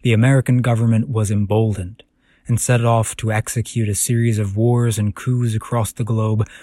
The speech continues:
that would bring the world into line with the American vision of the future. The Korean War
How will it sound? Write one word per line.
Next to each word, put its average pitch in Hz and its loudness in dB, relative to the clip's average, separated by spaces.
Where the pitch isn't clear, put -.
that 110 0
would 107 -2
bring 131 4
the 123 2
world 110 0
into 110 -2
line 101 0
with 107 -4
the 110 0
American 104 -2
vision 95 -2
of - -18
the 98 -6
future. - -14
The - -8
Korean 120 2
War 101 0